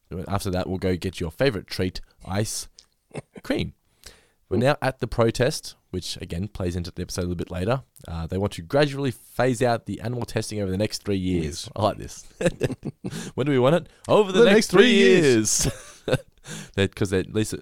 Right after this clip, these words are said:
Speaker 1: points out on the, um, on the news report that they're doing tests on monkeys with cigarettes. They're putting makeup on pigs, uh, all the cosmetics and whatnot. And Homer here, what does he say? "So sad, so
Speaker 2: <laughs>
Speaker 1: sexy,
Speaker 2: So
Speaker 1: so
Speaker 2: sad.
Speaker 1: delicious."
Speaker 2: <laughs> Yeah.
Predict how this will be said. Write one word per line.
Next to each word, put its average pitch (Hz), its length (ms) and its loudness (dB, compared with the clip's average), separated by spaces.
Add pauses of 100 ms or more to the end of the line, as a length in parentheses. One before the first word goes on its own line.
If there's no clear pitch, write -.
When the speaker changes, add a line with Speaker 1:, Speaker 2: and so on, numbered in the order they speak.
(140)
Speaker 1:
points 98 200 0
out 98 400 0
on 95 120 0
the, 90 120 2
um, 85 200 0
on 87 120 -4
the 85 60 -2
news 90 180 -2
report 87 300 -2
that 78 80 -6
they're 82 140 -4
doing 85 480 -4 (320)
tests - 240 -2
on 87 80 -2
monkeys 95 400 -2
with 82 80 -8
cigarettes. 110 640 -4
They're 87 100 -6
putting 82 260 -6
makeup 98 380 -4
on 78 160 -8
pigs, 123 420 -12
uh, 78 120 -12
all 82 160 -10
the - 80 -14
cosmetics - 440 -6
and 107 80 -4
whatnot. 107 340 0 (640)
And - 120 -10 (140)
Homer 151 320 0
here, 127 120 0
what 165 100 -2
does 190 100 -8
he 92 80 -2
say? 98 40 0
"So 110 260 0
sad, 92 420 2
so 101 160 2
Speaker 2:
<laughs> - 0 -
Speaker 1:
sexy, 95 320 -2
Speaker 2:
So 98 60 -2
Speaker 1:
so 92 120 0
Speaker 2:
sad. 104 100 0
Speaker 1:
delicious." 82 520 -4
Speaker 2:
<laughs> - 20 -6
Yeah. - 160 0